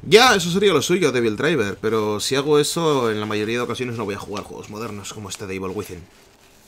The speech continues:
Bueno, agua tomo, de hecho tengo aquí mi botellica de litro y medio a la que le voy a echar un trago ahora. En fin, pues lo vamos a dejar aquí, como bien os he dicho. Como siempre, espero que os hayáis divertido y sin más nos vemos.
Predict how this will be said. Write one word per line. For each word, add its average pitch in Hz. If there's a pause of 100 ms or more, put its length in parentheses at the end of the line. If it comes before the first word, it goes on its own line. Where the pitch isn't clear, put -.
(720)
Bueno, 95
agua 131
tomo, 110
de 107
hecho 113
tengo 110
aquí 104
mi 98
botellica 92
de 90
litro 87
y 92
medio 185
a 135
la 92
que 90
le 85
voy 90
a -
echar 87
un 82
trago 85
ahora. 85 (4000)
En 226
fin, 226 (280)
pues 190
lo 202
vamos 202
a 170
dejar 135
aquí, 101
como 98
bien 92
os -
he 90
dicho. 80 (840)
Como 135
siempre, 156
espero 139
que 123
os 107
hayáis 123
divertido 185 (120)
y 165
sin 147
más 143
nos 123
vemos. 87